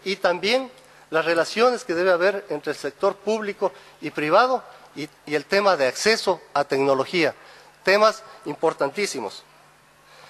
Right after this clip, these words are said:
En producción de semilla, lo que s-, lo que se orienta, hay dos grandes grupos, diría. Una agricultura para mercados, donde el sector privado ha, ha tenido un crecimiento inmenso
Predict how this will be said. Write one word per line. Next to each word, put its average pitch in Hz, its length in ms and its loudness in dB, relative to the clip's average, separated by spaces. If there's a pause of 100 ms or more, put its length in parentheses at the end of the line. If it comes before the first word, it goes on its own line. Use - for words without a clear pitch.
(400)
En 165 120 0
producción 214 480 2
de 254 100 0
semilla, 214 540 2 (840)
lo 170 140 0
que - 80 -6
s-, - 300 -8
lo 180 200 -2
que 180 100 -4
se 180 160 0
orienta, 208 460 2
hay 185 120 2
dos 208 200 -2
grandes 202 360 0
grupos, 196 380 -2
diría. 139 300 -4 (100)
Una 208 200 2
agricultura 196 600 0
para 180 200 2
mercados, 208 560 2
donde 170 200 0
el 160 60 -4
sector 220 320 -2
privado 220 540 2 (360)
ha, 175 380 0
ha 156 60 2
tenido 196 240 2
un 214 60 -8
crecimiento 196 600 0
inmenso 220 640 2